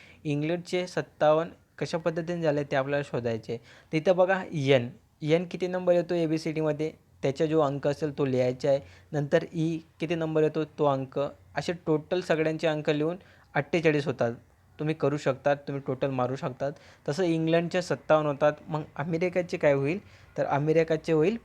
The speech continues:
पन्नास. तर अशा पद्धतीने त्याचे आन्सर असेल पन्नास.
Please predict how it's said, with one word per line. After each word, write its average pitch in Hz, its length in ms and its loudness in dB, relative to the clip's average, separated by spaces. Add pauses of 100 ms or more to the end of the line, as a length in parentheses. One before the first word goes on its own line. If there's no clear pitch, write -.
पन्नास. 123 680 0
तर 135 60 2
अशा 135 180 0
पद्धतीने 143 520 -2
त्याचे 135 240 -4
आन्सर 135 280 -4
असेल 165 300 -2 (240)
पन्नास. 120 420 -4